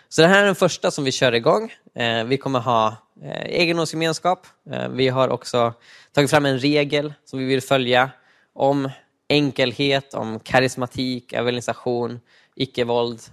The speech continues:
eh, och andra bra grejer. Eh, och som Johanna är inne på, träna varandra, eh, i lärjungaskap. Och vi hoppas på att bli fler förstås. Eh, det är ett till par som sagt att de vill joina nästa år och så vidare. Eh,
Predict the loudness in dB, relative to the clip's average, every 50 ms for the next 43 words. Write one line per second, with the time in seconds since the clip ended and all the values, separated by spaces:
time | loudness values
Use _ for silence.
0 | _ _ -12 -10 -8 -6 -2 0 2 2 4 2 2 2 2 0 -2 -2 -4 -8
1 | -8 -8 -10 -12 _ _ _ _ _ _ _ _ _ -6 -6 -4 -4 -4 -2 -2
2 | 0 0 0 0 0 2 0 2 0 0 -2 -2 -2 -4 -8 -4 -4 -4 -4 -4
3 | -8 _ _ _ _ _ _ -20 -20 _ _ 2 4 4 4 4 2 0 0 2
4 | 2 2 0 -2 -6 -6 -8 -8 -10 -14 _ _ _ -10 -8 -6 -6 -6 -6 -8
5 | -10 -14 -14 -6 -2 -2 0 2 2 2 2 0 -4 -8 -8 -4 -4 -6 -6 -6
6 | _ _ _ _ _ _ _ _ _ _ _ _ _ _ -2 0 4 4 4 2
7 | 0 -6 -6 _ -2 0 0 0 -2 _ _ -20 -20 _ _ _ -4 -2 2 2
8 | 0 0 2 2 2 2 2 0 -4 -8 -6 -10 -10 -10 -14 -18 _ _ _ _
9 | -10 -8 -6 -6 -6 -6 -4 -4 -4 -4 -4 -10 -20 -20 _ _ _ _ _ _
10 | _ _ -2 -2 0 0 -2 _ 2 4 6 6 6 4 2 0 -4 -8 -8 -8
11 | -8 -2 0 0 0 0 -8 -8 _ -8 -8 -8 -6 -6 -4 -6 -6 -8 -10 -12
12 | -12 -12 -8 -8 -8 -6 -6 -8 -8 -8 -14 -14 -12 -12 -12 -12 -14 _ _ _
13 | _ _ -20 -20 -20 -20 -20 -20 -20 _ _ -8 -2 0 2 2 2 2 2 0
14 | -2 -4